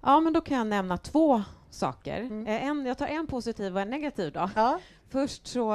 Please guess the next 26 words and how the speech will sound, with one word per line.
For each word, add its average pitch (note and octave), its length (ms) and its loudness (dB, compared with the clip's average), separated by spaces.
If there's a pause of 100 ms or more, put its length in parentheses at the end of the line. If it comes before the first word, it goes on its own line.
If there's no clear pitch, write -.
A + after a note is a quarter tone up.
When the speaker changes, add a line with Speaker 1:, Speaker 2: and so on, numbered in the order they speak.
(220)
Speaker 1:
börjar G3 240 -2
jag F3+ 80 -2
med F#3 80 -4
den F#3 80 -6
positiva, D#3 680 -10
och F3 100 -10
då G#3 400 -6
tänker G3+ 380 -14
jag F3+ 120 -8
på F#3 160 -10
de, E3+ 320 -12
eh, E3 200 -12
statliga, E3+ 640 -12 (140)
eh, D#3+ 220 -12
gröna F#3 380 -8
krediterna F#3+ 760 -12 (320)
som F3+ 420 -10
Riksgälden, D#3+ 760 -12
eh, D3+ 260 -10 (200)
utfärdat E3 540 -10
nu, D#3 200 -8
den D#3 440 -10
fjärde G#3 440 -8
i D#4 80 -6
raden, D3 500 -10 (220)
eh, E3 260 -8